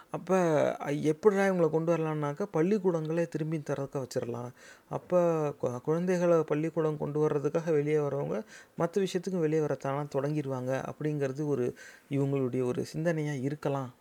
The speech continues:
அப்படிங்கிறது ஒரு சந்தேகம். ஆனா, இவங்க அதிகமா இந்த பரப்புரையில பள்ளிக்கூடம் திறந்தாகணும். ஏன்னா, நீதிமன்றமே கொரோனா பாதிப்பு அதிகமா இருக்குன்னு சொல்லி வழக்கறிஞர்கள் எல்லாரையும் வீட்டிலேயே இருந்து, அ, இந்த மாதிரி, அ, காணொளி மூலமா வழக்கு நடத்திக்கோங்க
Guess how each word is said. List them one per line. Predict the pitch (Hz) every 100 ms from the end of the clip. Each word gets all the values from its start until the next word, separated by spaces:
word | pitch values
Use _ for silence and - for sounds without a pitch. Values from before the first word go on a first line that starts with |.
| -
அப்படிங்கிறது | 135 131 147 135 127
ஒரு | 143 127
சந்தேகம். | 127 131 156 147 143 - - - - -
ஆனா, | 196
இவங்க | 208 185 175
அதிகமா | 151 180 202 214
இந்த | 196 165 -
பரப்புரையில | 220 226 269 269 262
பள்ளிக்கூடம் | 262 190 226 247 247 226
திறந்தாகணும். | 202 190 185 175 180
ஏன்னா, | 170 196 190 - - - _ _ 143 123
நீதிமன்றமே | 170 214 220 202 196 185 185 185 196 196 180
கொரோனா | 156 165 175 170
பாதிப்பு | 151 151 147 151 143
அதிகமா | 143 156 156 147
இருக்குன்னு | 135 151 147
சொல்லி | 147 139 147 160 156 151 - - -
வழக்கறிஞர்கள் | 131 147 151 143 135 135
எல்லாரையும் | 127 135 147 135
வீட்டிலேயே | 151 151 147 147
இருந்து, | 131 131 131 139 147 143 135 - - - - _ -
அ, | 131 120 - - 120 -
இந்த | - 127
மாதிரி, | 127 131 127 180 - -
அ, | 120 110 135
காணொளி | 147 156 147
மூலமா | 131 131 135 139 139 135 127
வழக்கு | 127 131 131
நடத்திக்கோங்க | 123 123 131 120 117